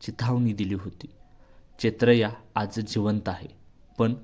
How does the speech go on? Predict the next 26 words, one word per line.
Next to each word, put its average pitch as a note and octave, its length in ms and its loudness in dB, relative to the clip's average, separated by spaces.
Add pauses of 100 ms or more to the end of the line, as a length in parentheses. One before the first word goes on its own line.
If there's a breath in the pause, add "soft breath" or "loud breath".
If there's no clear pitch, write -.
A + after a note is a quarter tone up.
(360 loud breath)
तो D3 160 6
एका A#2 260 0
चालत्या G2 680 -2
बोलत्या F2+ 480 -6
प्रेतासारखा F2+ 760 -10
झाला F#2 240 -8
आहे. F2 240 -10 (1300 soft breath)
ज्या D3 160 2
पत्नीवर A#2+ 540 2
त्याने G#2 320 0
विश्वास G#2+ 520 0
ठेवला, G2 360 -2 (520 soft breath)
तिनेच B2+ 360 4
त्याच्या G#2 280 0
कुळाचा G2 540 -4
दिवा G2 380 -6
विझवला. F2+ 480 -6 (720 soft breath)
ज्या G2 180 0
मुलांसाठी F#2 640 -4
तो G2 180 -4
दिवस G2+ 440 -4
रात्र G#2 340 -4 (120)
टँकर F#2+ 320 0
चालवायचा, A2 600 0 (1080 soft breath)
ती E3 100 6
मुलं B2 320 6